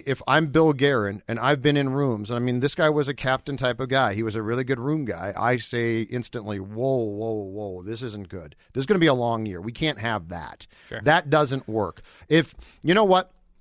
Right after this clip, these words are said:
Speaker 1: If the players wanna call, uh,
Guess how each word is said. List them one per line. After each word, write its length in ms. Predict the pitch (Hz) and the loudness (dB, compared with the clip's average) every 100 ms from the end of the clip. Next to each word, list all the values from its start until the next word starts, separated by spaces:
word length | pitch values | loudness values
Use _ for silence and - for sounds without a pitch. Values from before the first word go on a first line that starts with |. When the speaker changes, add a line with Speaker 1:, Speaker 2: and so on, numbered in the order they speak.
| _ _ _ _ - | _ _ _ _ -6
Speaker 1:
If 120 | 127 | -4
the 60 | 135 | -4
players 460 | - 196 226 226 165 | 0 4 6 6 4
wanna 240 | 160 143 _ - | 2 0 _ -4
call, 600 | 160 156 156 151 160 123 | 4 6 8 6 2 2
uh, 220 | 117 | 2